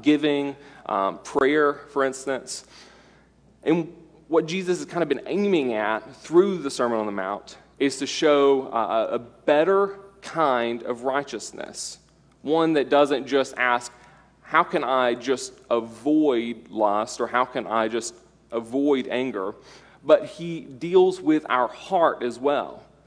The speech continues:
how our heart drives those things, and how our heart causes, uh, lust and anger within us, and how we must be attentive not just to the things we do, but our hearts as well.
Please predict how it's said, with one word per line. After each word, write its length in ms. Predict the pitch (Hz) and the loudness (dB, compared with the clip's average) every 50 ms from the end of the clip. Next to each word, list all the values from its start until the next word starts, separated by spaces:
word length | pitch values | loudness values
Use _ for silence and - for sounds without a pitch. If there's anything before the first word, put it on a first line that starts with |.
| _ _ _ - | _ _ _ 0
how 140 | - 160 156 | 4 6 6
our 140 | 160 156 - | 6 6 4
heart 340 | 156 170 185 170 160 151 | 2 2 0 0 0 -4
drives 760 | 123 131 135 143 151 156 165 170 170 175 175 160 147 - - | -10 -4 0 2 4 4 4 4 2 2 0 -2 -2 -4 -4
those 300 | 117 120 113 110 107 - | -2 -2 -2 -2 -2 -6
things, 560 | - - 98 85 - 80 - - 101 - - - - - - - | -10 -12 -12 -12 -14 -16 -18 -18 -18 -20 -20 -20 -20 -20 -14 -8
and 140 | - 120 120 | -6 -4 -2
how 160 | 113 135 135 | 0 2 2
our 120 | 135 131 123 | 4 2 2
heart 300 | - - 165 170 - - | 0 0 -2 -2 -4 -4
causes, 480 | - 156 151 165 143 131 127 120 110 | 0 2 2 2 2 2 0 -2 0
uh, 300 | - 107 110 98 95 78 104 | -2 -2 -2 -2 -2 -4 -6
lust 460 | 117 120 123 123 120 120 - - 120 | -2 2 4 4 4 2 -2 -6 -10
and 100 | 107 - | -8 -6
anger 320 | - 110 117 113 107 107 | -4 -4 -4 -4 -6 -6
within 300 | 107 107 101 101 104 107 | -6 -6 -6 -6 -6 -6
us, 160 | 104 104 - | -6 -6 -8
and 80 | 104 107 | -10 -8
how 160 | - 127 131 | -4 -2 0
we 120 | 127 131 127 | 0 0 2
must 220 | 135 139 139 - | 2 0 0 0
be 120 | - 143 131 | -2 -4 -4
attentive 500 | 120 - - 202 208 202 185 147 127 123 | -4 -2 0 0 0 2 0 -2 -2 -2
not 320 | 131 151 151 156 - 156 | 0 0 0 0 0 -2
just 280 | 139 156 156 151 - - | 0 0 0 0 -2 -10
to 120 | 165 165 | -12 -6
the 120 | 127 127 123 | -2 -2 -4
things 480 | 123 - - 156 151 151 147 131 - | -2 -2 -2 0 0 0 0 -2 -6
we 180 | 127 123 117 113 | -8 -8 -8 -10
do, 540 | 107 - - 175 185 185 160 139 127 120 - - - - - - _ _ _ | -12 -10 -8 -4 -2 -2 0 -2 -2 -4 -6 -10 -18 -20 -20 -20 _ _ _
but 320 | - 143 131 110 - - - | 2 2 2 2 2 -2 -4
our 140 | 113 104 - | -6 -6 -6
hearts 400 | - - 123 113 101 - - - | -4 -2 0 0 0 -2 -6 -12
as 160 | 98 - - | -14 -14 -12
well. 360 | 87 90 - - - - - | -10 -10 -10 -10 -12 -16 -18